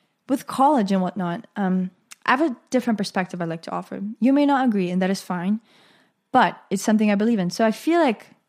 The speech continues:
with education, I know personally, um, a lot of my friends from school, they're going to university without knowing what it is exactly they want to do. Self-discovery, great, expensive way to self-discover, but it is what it is, and that's fine, I respect it.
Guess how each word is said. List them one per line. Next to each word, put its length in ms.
with 240
education, 840
I 180
know 240
personally, 760
um, 160
a 120
lot 180
of 80
my 140
friends 560
from 180
school, 420
they're 160
going 220
to 120
university 540
without 360
knowing 560
what 160
it 100
is 220
exactly 480
they 100
want 220
to 80
do. 240
Self-discovery, 600
great, 340
expensive 540
way 160
to 120
self-discover, 680
but 380
it 120
is 160
what 100
it 100
is, 160
and 80
that's 140
fine, 240
I 60
respect 360
it. 120